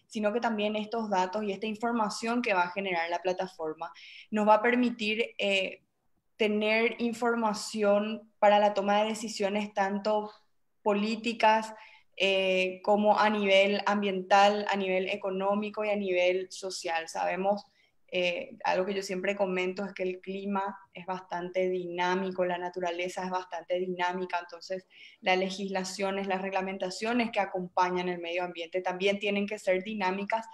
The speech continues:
y tienen que ir adaptándose a los cambios mismos de la naturaleza. Entonces esta es una herramienta, eh, que no solo nos va a servir para control de la deforestación ilegal, sino que es una herramienta que nos va a servir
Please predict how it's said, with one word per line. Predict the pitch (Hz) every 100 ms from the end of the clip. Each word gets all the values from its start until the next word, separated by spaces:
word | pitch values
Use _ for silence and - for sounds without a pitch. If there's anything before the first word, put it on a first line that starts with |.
| - - - -
y | 220
tienen | 214 214 233
que | 240
ir | 208 214 220 -
adaptándose | 214 220 202 - 196 208 220 208 196 196 202 -
a | 196
los | 202 202
cambios | - 180 196 208
mismos | 185 180 185
de | 196
la | 202
naturaleza. | 202 202 208 180 170 - 175
Entonces | 185 240
esta | 247 226
es | 220
una | 220 226
herramienta, | 226 208 190 190 202 220 - - - - _ -
eh, | 190 185 185
que | - 202
no | 233
solo | 240 233 233
nos | 240 208
va |
a | 208
servir | 226 202 185 196 202 202 202
para | 202 196 202 196
control | 190 185 185 190 202
de | 208
la | 202 202
deforestación | 202 202 202 202 - 180
ilegal, | 190 196 170 175
sino | 180 180 180
que |
es | 196
una | 190 196
herramienta | 202 190 180 180 185
que | 202
nos | 196 180
va | 180
a |
servir | - 185 170 170 175